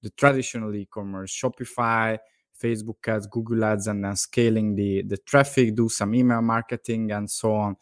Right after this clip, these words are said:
But, uh, you went to trade shows, you really learned the, the craft, and I, uh, know you also have a, uh, showroom in your town, and, uh, you are also brick and mortar. So let's talk about it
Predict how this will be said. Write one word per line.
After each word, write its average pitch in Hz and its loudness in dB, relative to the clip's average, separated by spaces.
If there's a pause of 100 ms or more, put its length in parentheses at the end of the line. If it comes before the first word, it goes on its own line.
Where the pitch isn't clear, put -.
(320)
But, 110 2
uh, 110 6 (320)
you 113 2
went 123 2
to 113 -8
trade 139 0
shows, 123 0 (280)
you 110 -6
really 117 0
learned 113 0
the, 107 -8
the 110 -4
craft, - -2
and 107 -4 (320)
I, 110 0
uh, 110 0
know 123 2
you 117 2
also 117 0
have 107 -2
a, 104 0
uh, 104 -4
showroom 139 0
in 143 -2
your 147 -2 (100)
town, 156 -2 (360)
and, 107 -4
uh, 110 2
you 113 2
are 117 2
also 117 0
brick 113 -2
and 107 -2
mortar. 117 0
So 107 0 (140)
let's 120 -4
talk 123 -4
about 104 -2
it 101 -6